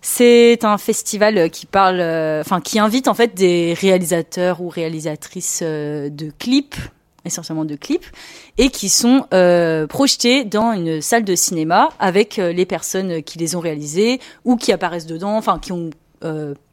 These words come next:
permis à la production de, de ces clips-là de venir ensuite parler, euh, de leur, euh, de leurs œuvres, et cetera. Et, euh, là, cette année, donc, il y a le prochain festival qui est bientôt le huit juin, euh, au M K deux Bibliothèque à dix-neuf heures trente.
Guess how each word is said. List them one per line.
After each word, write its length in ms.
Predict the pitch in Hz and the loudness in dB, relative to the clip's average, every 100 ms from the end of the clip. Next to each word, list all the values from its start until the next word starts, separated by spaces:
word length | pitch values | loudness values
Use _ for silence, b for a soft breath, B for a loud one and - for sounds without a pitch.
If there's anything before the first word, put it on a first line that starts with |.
| - | 0
permis 280 | 202 208 214 | 0 2 0
à 60 | |
la 100 | 175 | -2
production 400 | 156 165 170 - | -4 -8 -8 -8
de, 280 | 185 165 151 - | -4 -4 -4 -6
de 80 | 160 | -8
ces 200 | - 156 | -6 -6
clips-là 360 | - 147 214 262 B B - | -8 -2 0 0 B B -2
de 100 | 202 | 0
venir 320 | 240 240 233 | 2 2 0
ensuite 380 | 208 - 226 - | -4 -6 -14 -8
parler, 580 | 196 175 175 196 220 226 | -4 -4 -2 -2 0 0
euh, 320 | 208 175 170 | 0 0 -2
de 140 | 170 175 | -4 -4
leur, 320 | 170 170 160 | -4 -4 -4
euh, 280 | 151 147 143 | -4 -4 0
de 140 | 175 | 2
leurs 300 | 165 160 160 | 2 2 2
œuvres, 140 | 190 | 0
et 60 | 175 | 0
cetera. 440 | - 147 151 170 339 B B B B B - | -6 -10 -4 -4 -4 B B B B B 2
Et, 220 | 254 311 - | 4 4 2
euh, 580 | 185 185 180 175 170 170 | 2 4 4 4 2 2
là, 160 | 220 | 2
cette 260 | 339 269 254 | 2 0 -2
année, 400 | 185 190 262 320 | -4 -2 -4 -4
donc, 300 | 214 196 196 | -8 -10 -8
il 80 | 208 | -6
y 80 | 196 | -2
a 60 | |
le 160 | 190 170 | -2 -4
prochain 300 | - 240 269 | -8 -8 -6
festival 320 | 247 - 226 | -8 -6 -6
qui 260 | - - 185 | -6 -6 -4
est 60 | |
bientôt 360 | 165 233 285 269 | 0 0 0 0
le 140 | 226 | 0
huit 300 | 165 175 233 262 | 0 0 0 0
juin, 320 | 226 247 302 B B B B B _ | 2 2 2 B B B B B _
euh, 220 | 190 180 175 | 4 6 4
au 140 | 175 | 6
M 120 | 254 | 6
K 140 | 294 240 | 6 2
deux 120 | 214 | 0
Bibliothèque 680 | 196 175 180 175 196 190 - | -2 -6 -6 -4 -4 -4 -6
à 80 | |
dix-neuf 340 | 165 156 151 143 | -6 -6 -6 -6
heures 140 | 165 | -10
trente. 440 | - - 330 359 | -4 2 4 2